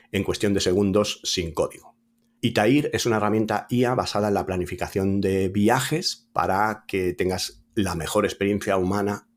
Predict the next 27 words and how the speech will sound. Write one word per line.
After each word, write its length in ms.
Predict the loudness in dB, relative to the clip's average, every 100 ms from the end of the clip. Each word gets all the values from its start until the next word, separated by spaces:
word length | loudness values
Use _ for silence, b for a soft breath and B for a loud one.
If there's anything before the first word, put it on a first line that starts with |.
| -4
posible. 540 | -4 -2 -4 -6 -18 _ _ -2
The 120 | 2
New 400 | 6 6 4 2
Gitbook 480 | 2 4 6 4 2 -12 -10 0
es 380 | 0 2 -2 2
un 280 | 4 6 4
recurso 460 | 2 4 4 4
para 140 | 2 2
ingenieros. 500 | 0 0 0 -2 -4
Es 120 | -2
una 140 | 0
base 240 | 0 0 2
de 80 |
datos 320 | 2 0 -2 -2
de 80 |
conocimiento 800 | -2 0 0 2 2 4 2 2 -2
motorizada 760 | -2 0 0 -2 0 0 0
con 180 | 0 2
I 140 | 2 2
A 160 | -2 B B B B
para 400 | -2 2 2 2 0
los 240 | -4 -2
ingenieros, 500 | -4 -2 -4 -4 -6
ya 140 | -4 -2
sea 260 | -2 -2
de 120 | -2
desarrollo 760 | -2 0 2 4 6 4 4